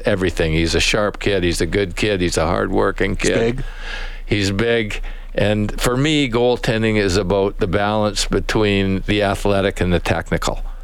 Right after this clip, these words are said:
Speaker 1: And to me, I think he had the technical down, and it's just mending the more athletic saves to the technical path,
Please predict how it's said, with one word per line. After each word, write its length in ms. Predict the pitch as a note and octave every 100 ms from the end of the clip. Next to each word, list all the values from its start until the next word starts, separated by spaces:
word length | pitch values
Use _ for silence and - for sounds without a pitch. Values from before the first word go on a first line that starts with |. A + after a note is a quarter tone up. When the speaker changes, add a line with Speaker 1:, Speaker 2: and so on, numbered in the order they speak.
| - - - -
Speaker 1:
And 320 | F#2 F#2 F2+
to 100 | -
me, 420 | G#2 B2+ B2 A#2 G2
I 140 | G2+
think 440 | - G2+ F2+ - - - - - - - -
he 180 | - A#2
had 240 | G2 A#2+ A2
the 120 | G2
technical 560 | - A2+ C3 B2+ B2+
down, 440 | G#2+ A2+ B2 B2+ C3+
and 220 | G2 G2
it's 160 | G2 -
just 360 | B2+ G#2 -
mending 600 | A2 G#2 A2+ A#2 G#2 G2+
the 80 | F#2+
more 440 | F#2+ G2+ G#2 G2
athletic 600 | G2+ G2 F#2 G2+ G2+ G2 -
saves 560 | - F#2+ F#2 F2 -
to 420 | - F#2 F2+ F2 - - - -
the 120 | G2+
technical 540 | - G2 - F2+ F2+
path, 400 | E2 F#2 E2+ F2